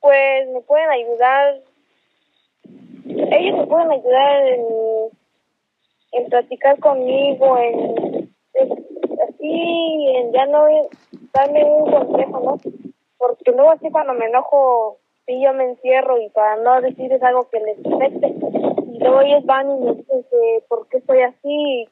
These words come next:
que no debo de ser así. Y me dan un consejo para ya sentirme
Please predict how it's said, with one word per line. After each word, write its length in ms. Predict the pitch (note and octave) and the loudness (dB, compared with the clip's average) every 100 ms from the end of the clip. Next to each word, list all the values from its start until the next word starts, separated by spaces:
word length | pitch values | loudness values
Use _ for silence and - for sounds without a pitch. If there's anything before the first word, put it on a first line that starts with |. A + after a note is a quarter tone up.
| _ | _
que 160 | A#3 A3 A#3 | -2 -2 0
no 120 | B3+ | 2
debo 280 | C4 B3 B3 | 2 2 0
de 100 | A3+ | -2
ser 160 | A#3+ | -2
así. 560 | A#3 - C4 C#4 D4 D4 _ _ - - _ _ _ - | -4 -4 -8 -4 -4 -4 _ _ -20 -20 _ _ _ -10
Y 120 | C4 C4 | -4 0
me 200 | C4 C4 | 2 4
dan 260 | D4+ F4 | 4 2
un 140 | F#4 F4 | -2 0
consejo 460 | D#4+ D4 D#4+ D4+ | 0 4 2 4
para 240 | D4+ A#3+ A3 | 2 2 2
ya 180 | A3+ B3+ | 0 -2
sentirme 960 | B3+ A#3+ B3+ B3 B3 A#3 A3 G#3 G3+ | -4 -6 -6 -2 -2 0 -2 -2 -6